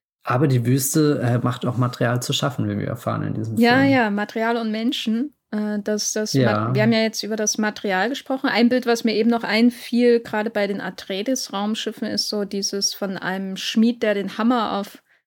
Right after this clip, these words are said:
Speaker 2: ein Schwert oder was auch immer herabsenkt. Natürlich lan-, machen, landen die nicht mit derselben Geschwindigkeit, <laughs> aber so, so ein gewaltiger, tumber, stumpfer Hammer,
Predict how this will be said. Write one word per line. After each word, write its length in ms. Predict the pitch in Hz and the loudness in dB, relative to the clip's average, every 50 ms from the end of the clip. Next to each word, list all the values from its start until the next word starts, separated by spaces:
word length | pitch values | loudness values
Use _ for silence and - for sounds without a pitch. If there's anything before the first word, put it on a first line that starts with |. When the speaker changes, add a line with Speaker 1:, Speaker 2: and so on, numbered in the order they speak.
| _ _ _ | _ _ _
Speaker 2:
ein 520 | 196 202 202 196 190 190 185 185 - - _ | -6 -4 -4 -4 -6 -6 -8 -8 -10 -12 _
Schwert 460 | - - - 214 214 208 220 220 - | -10 -6 -2 0 2 2 2 0 0
oder 200 | 202 196 196 185 | -2 -2 -2 -2
was 180 | 190 202 - 214 | -2 -4 -4 -6
auch 80 | 196 | -8
immer 540 | - - 214 214 226 247 262 277 262 302 302 311 - | -6 -2 0 0 2 2 2 2 0 -2 -6 -10 -8
herabsenkt. 1300 | - 233 226 226 - 240 262 - _ - - - _ _ _ 254 - - - 240 254 269 277 285 285 - | -4 -4 -2 0 0 0 0 -2 _ -14 -20 -20 _ _ _ -20 -18 -2 2 4 4 6 4 4 2 0
Natürlich 400 | 226 208 - - 226 226 - - | -2 -2 0 0 -2 -2 0 0
lan-, 320 | 214 214 208 208 196 202 | 2 2 2 0 0 0
machen, 280 | 208 208 214 - 240 233 - | 0 0 0 0 -2 -2 0
landen 260 | 220 220 233 247 247 | 2 2 2 4 4
die 100 | 262 254 | 6 6
nicht 160 | 254 254 - | 6 6 6
mit 100 | 254 226 | 4 4
derselben 340 | 226 240 214 226 226 262 262 | 4 4 4 6 6 6 6
Geschwindigkeit, 680 | - - - 247 247 285 262 - 226 220 226 247 240 240 - - | 6 4 4 6 6 6 4 4 2 2 2 0 -2 -8 -12 -14
<laughs> 180 | - _ _ _ | -16 _ _ _
aber 240 | - 202 202 214 214 | -4 2 2 2 2
so, 420 | 214 - 220 214 214 214 208 214 | 2 0 -2 0 0 0 0 0
so 100 | 214 220 | 0 0
ein 340 | 214 214 - 208 208 208 208 - - - _ _ _ _ - | -2 0 0 0 0 -2 -2 -4 -10 -20 _ _ _ _ -4
gewaltiger, 760 | 233 208 208 196 202 240 226 - 220 - 214 214 208 196 185 - _ _ | -2 0 2 2 2 2 2 0 0 2 2 2 2 2 0 -4 _ _
tumber, 420 | - 277 254 320 285 240 220 220 | 0 2 4 6 6 6 4 4
stumpfer 840 | 220 - - - - 262 302 - - 247 233 220 220 214 214 202 - - | 0 -2 -2 0 2 2 2 0 0 -2 0 0 0 -2 -4 -6 -2 0
Hammer, 400 | 233 254 277 254 208 214 226 | 2 4 4 4 2 0 -2